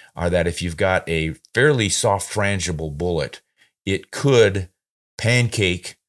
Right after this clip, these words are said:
against major muscle and bone and or break up and not penetrate as far as you would like. So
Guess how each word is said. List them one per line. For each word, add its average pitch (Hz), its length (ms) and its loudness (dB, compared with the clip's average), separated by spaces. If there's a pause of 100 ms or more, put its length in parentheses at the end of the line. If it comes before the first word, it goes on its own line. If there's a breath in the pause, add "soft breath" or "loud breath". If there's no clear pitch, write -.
(180)
against 87 500 -4
major 87 480 -2
muscle 85 480 -2
and 78 180 -4
bone 78 360 -4
and 90 240 -6
or 85 120 -2
break 80 400 -4
up 73 280 -4
and 80 160 -6
not 87 280 -6
penetrate 80 440 -8
as 73 120 -10
far 71 220 -6
as 71 140 -10
you 73 80 -8
would 65 120 -12
like. 65 320 -10
So 69 320 -8